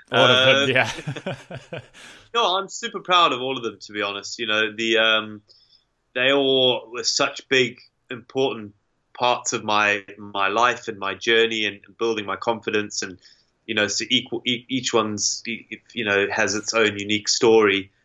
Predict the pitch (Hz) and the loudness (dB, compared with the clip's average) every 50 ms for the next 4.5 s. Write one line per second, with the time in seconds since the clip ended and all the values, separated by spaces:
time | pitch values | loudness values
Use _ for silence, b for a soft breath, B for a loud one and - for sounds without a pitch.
0 | _ _ _ _ - 107 104 107 110 110 113 113 - - 147 - - 233 226 190 | _ _ _ _ -2 0 2 2 2 0 0 -4 -10 -12 -12 -2 -2 0 0 0
1 | 202 185 180 190 202 202 180 131 - - 139 123 123 123 127 120 - - 131 123 | 0 -2 0 2 2 2 2 2 0 -4 -6 -4 -2 -2 -2 -2 -2 -2 -2 -2
2 | 117 - - b b b b b b b _ _ _ - 117 117 120 120 120 120 | -2 -4 -10 b b b b b b b _ _ _ -4 0 0 2 2 2 0
3 | 120 120 120 120 110 - _ _ _ _ - 113 107 - - - - 156 156 160 | 0 -2 -4 -6 -8 -10 _ _ _ _ -18 -16 -10 -6 -4 -2 2 2 2 2
4 | 160 151 147 135 151 151 151 151 151 | 2 0 0 2 2 2 2 2 -2